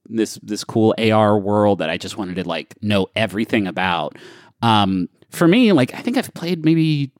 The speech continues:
six hours, I wanna say. Um, and the combat is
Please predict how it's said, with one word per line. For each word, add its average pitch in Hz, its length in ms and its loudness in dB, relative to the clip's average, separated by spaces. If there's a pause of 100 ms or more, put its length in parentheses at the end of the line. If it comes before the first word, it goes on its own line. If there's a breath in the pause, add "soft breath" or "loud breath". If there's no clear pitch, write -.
(280)
six - 580 -12
hours, 302 440 -4
I 311 40 0
wanna 311 200 4
say. 302 320 -4 (400 soft breath)
Um, 98 580 0 (960)
and 139 180 6
the 85 140 0 (100)
combat 190 680 2
is 131 680 0